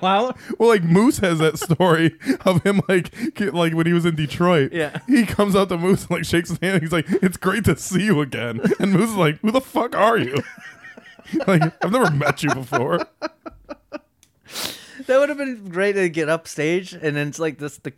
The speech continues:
Speaker 1: the current Kamala, he's like, "Who, wait, who are you?"
Speaker 2: Right.
Speaker 1: I'm expected, no, I want, yeah, I
Speaker 2: I want
Speaker 1: want
Speaker 2: the Ugandan warrior.
Speaker 1: <laughs> Yeah, that's what I want. I want to, I'm going up against Hogan, right?
Speaker 2: <laughs>
Speaker 1: Am I?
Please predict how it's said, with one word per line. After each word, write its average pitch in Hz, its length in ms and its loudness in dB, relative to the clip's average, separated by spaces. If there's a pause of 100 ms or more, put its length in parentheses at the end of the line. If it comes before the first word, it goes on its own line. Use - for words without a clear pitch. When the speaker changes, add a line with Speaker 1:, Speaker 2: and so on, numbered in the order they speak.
Speaker 1:
the 131 220 -8 (160)
current 147 260 -6
Kamala, 143 340 -8
he's 127 140 -12
like, 120 160 -10 (280)
"Who, - 160 -20 (200)
wait, - 220 -16
who 311 180 -10
are 262 60 -8
you?" 254 400 -4
Speaker 2:
Right. 123 380 2 (140)
Speaker 1:
I'm 208 140 -4
expected, 254 580 -4
no, 240 280 0
I 151 140 2
want, 214 360 -4 (240)
yeah, 247 160 -4
I 151 140 -8
Speaker 2:
I - 40 -6
want 135 100 4
Speaker 1:
want 226 160 4
Speaker 2:
the 226 80 4
Ugandan 175 640 4
warrior. 208 400 2
Speaker 1:
<laughs> - 40 -10
Yeah, 269 160 2
that's 214 200 -8
what 254 180 -8
I 196 60 2
want. 240 440 0 (600)
I 139 80 -6
want 233 340 0
to, 165 60 -6
I'm 196 120 -4
going 254 240 0
up 277 100 -2
against 214 300 0
Hogan, 175 340 2
right? 165 260 6 (240)
Speaker 2:
<laughs> - 200 -12
Speaker 1:
Am 180 120 2
I? 285 180 2